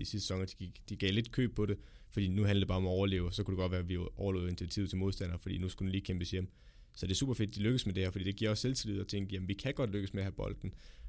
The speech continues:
Og så, som vi også vil snakke om i Deep Dive, så hjælper det også til at få Ben White ned i det midterforsvar. Han er også super skarp til at spille de der afleveringer op igennem kæderne med fart, og på det rigtige tidspunkt og til den rigtige mand, så de kan blive retvendt og så drive den inden for banen, og så spille på wingback bagefter.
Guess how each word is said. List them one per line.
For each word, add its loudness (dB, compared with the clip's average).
Og -6
så, 4
som 0
vi 0
også 0
vil -6
snakke 2
om 2
i 0
Deep -2
Dive, -2
så -6
hjælper 4
det 2
også -2
til 0
at -2
få -2
Ben 0
White -2
ned 0
i 0
det -2
midterforsvar. -4
Han -2
er 0
også 0
super -4
skarp -4
til -2
at -2
spille -2
de -4
der 0
afleveringer 0
op 0
igennem 2
kæderne 2
med -2
fart, -2
og -2
på 2
det 2
rigtige 2
tidspunkt 0
og 0
til -2
den 2
rigtige 2
mand, 0
så -10
de -2
kan 0
blive 4
retvendt 0
og -2
så 0
drive 0
den 0
inden 2
for 0
banen, 0
og 0
så 0
spille -2
på 0
wingback 0
bagefter. -4